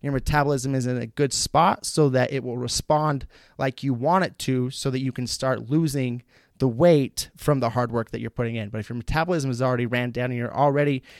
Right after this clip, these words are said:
extremely hungry, extremely food focused, um,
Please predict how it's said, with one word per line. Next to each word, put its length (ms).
extremely 460
hungry, 400
extremely 400
food 380
focused, 640
um, 440